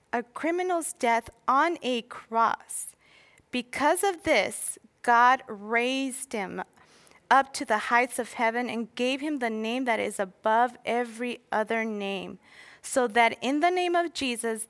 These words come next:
every knee will bow, and in heaven and on earth and under the earth, and every tongue will confess that Jesus Christ is Lord,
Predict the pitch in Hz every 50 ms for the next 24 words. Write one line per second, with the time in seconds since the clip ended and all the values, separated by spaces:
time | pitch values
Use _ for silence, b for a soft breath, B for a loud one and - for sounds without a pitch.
0 | _ _ - 240 262 277 294 294 294 285 302 320 330 320 294 262 254 254 254 262
1 | 262 254 240 226 214 190 - _ - 226 226 233 247 254 254 240 - - 202 196
2 | - - - 214 202 202 196 B B B B B B B B B B - - 277
3 | 269 294 277 277 311 311 311 311 302 - _ _ - 220 247 269 311 320 311 302
4 | 294 294 262 - - 214 214 220 226 226 226 - - 196 190 - - 233 277 277
5 | 311 311 285 302 277 - - 214 208 202 208 208 196 185 - _ _ - 240 262
6 | 285 320 339 294 294 294 247 208 - - - 262 269 285 285 262 247 247 - -
7 | 214 208 - - 233 233 233 269 - - 240 208 196 - - - 247 269 277 -
8 | 339 320 - - - 254 220 220 220 - 214 196 - - 240 254 254 262 262 269